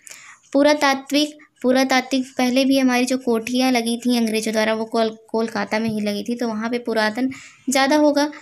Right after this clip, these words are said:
इसलिए वहाँ पे पुरातात्विक जो है वो कोलकाता में है। खगोल, खगोल, बंगोल, खंगोल,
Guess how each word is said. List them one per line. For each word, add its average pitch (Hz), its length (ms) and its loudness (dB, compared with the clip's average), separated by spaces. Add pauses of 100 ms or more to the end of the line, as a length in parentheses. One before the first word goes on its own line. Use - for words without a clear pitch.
(160)
इसलिए 262 480 2
वहाँ 254 240 0
पे 269 100 -4
पुरातात्विक 247 760 -2
जो 214 320 0
है 240 160 0
वो 269 140 -2
कोलकाता 202 640 -2
में 190 140 -8
है। 190 180 -10 (540)
खगोल, 254 520 4 (460)
खगोल, 285 440 4 (100)
बंगोल, 220 520 2
खंगोल, 240 580 2